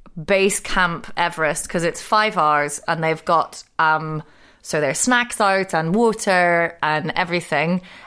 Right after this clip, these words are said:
Everyone's wearing, like, face coverings, like, we're, you know, all wearing scarves and everything. Everyone's brought coats and sometimes blankets, because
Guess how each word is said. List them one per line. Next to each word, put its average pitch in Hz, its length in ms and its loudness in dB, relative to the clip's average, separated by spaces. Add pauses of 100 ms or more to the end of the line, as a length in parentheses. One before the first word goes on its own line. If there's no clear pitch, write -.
Everyone's 226 460 2
wearing, 202 200 2
like, 160 200 0
face 190 500 -2
coverings, 165 800 -2
like, 165 320 -2
we're, 165 360 0 (160)
you 185 120 -10
know, 160 280 2
all 165 220 0
wearing 165 240 2
scarves 165 560 0
and 160 120 -2
everything. 151 540 -4 (120)
Everyone's 202 460 2
brought 180 320 0
coats 196 320 -2
and 170 260 0
sometimes 175 440 -2
blankets, 196 640 -2
because 165 680 -2